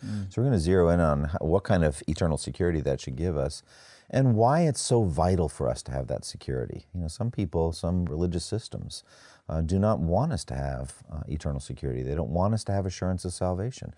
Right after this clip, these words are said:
Speaker 2: I think about the Roman Catholic Church in particular that, you know, seems to reverse the order of justification and sanctification. Be holy first, then we'll let you know if you're gonna go to heaven, your sins are forgiven. And so you're just working on the works plantation the whole time. And, and many cults are like this. You're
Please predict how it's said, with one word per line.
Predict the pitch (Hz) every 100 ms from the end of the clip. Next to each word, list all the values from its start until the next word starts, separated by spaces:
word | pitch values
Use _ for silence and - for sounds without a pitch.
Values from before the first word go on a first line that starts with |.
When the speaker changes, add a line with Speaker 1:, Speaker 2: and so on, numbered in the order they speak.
| - -
Speaker 2:
I | 76
think | 78
about | 76 78
the | 76
Roman | 78 80
Catholic | 78 82 101 67
Church | - 65 -
in | 71
particular | 69 107 - 65 67 67
that, | 71 - - - -
you | 90
know, | 87
seems | 85 113 104
to | 95
reverse | 90 85 101 -
the | 85
order | 85 73
of | 67
justification | 80 - - 78 78 -
and | 73
sanctification. | - 78 73 - - - - 67
Be | 78 78
holy | 104 113 120
first, | - 82 82 -
then | 76
we'll | 76
let | 76
you | 71
know | 71 67
if |
you're | 71
gonna | 71 67
go | 64
to | 69
heaven, | 78 64 58
your | 55
sins | - 92 67
are | 64
forgiven. | 62 57 57 62 - - - _
And | 82
so | 90
you're | 90
just | 82
working | 78 90 - 87
on | 80
the | 73
works | 82 117 -
plantation | - 67 67 69 65 - 73 - - - _
the | -
whole | 78 67
time. | - 127 101 71
And, | 76 73
and | 78 78
many | 80
cults | 85 - 135 -
are | 62
like | 62 65
this. | 57
You're | -